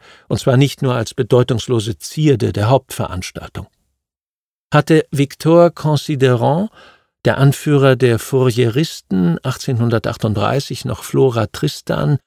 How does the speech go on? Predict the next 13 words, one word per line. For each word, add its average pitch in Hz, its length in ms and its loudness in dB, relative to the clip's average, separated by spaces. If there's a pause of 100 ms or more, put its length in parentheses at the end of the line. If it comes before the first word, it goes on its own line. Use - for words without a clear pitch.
(220)
den 113 220 -2
Zutritt - 500 -4
zum 117 200 -6
Bankett 107 600 -4 (280)
zur - 180 -6
Feier 123 340 0
des 107 200 -6
ersten 127 400 -4
posthumen 123 500 0
Geburtstags 127 760 -2
des 110 220 -8
Weisen 110 460 -2
verwehrt, 117 680 -2